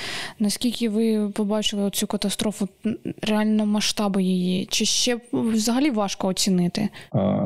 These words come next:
Speaker 2: наслідків ми не бачили взагалі. Е, наслідки ми можемо тільки прогнозувати.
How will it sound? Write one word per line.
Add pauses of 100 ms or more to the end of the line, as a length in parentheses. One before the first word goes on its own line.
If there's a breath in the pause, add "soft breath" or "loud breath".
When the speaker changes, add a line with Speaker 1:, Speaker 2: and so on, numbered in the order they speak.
Speaker 2:
наслідків
ми
не
бачили
взагалі.
Е, (1080 loud breath)
наслідки
ми
можемо
тільки
прогнозувати.